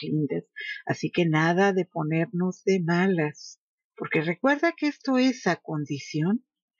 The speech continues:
de mantener el control sobre tus emociones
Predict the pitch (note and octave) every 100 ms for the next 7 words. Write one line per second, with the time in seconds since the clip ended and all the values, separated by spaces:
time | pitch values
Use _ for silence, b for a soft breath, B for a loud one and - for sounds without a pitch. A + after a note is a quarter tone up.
0 | B - G#3+ G3 F#3 E3 F3 E3+ G3 A3
1 | B3 - F3 D#3 G3+ A3 A3 - - B3+
2 | C4 B3+ C4 B3+ C4 B3 C4 B3+ B3+ C4+
3 | - G3 G3 G3+ F3+ C#3+ - -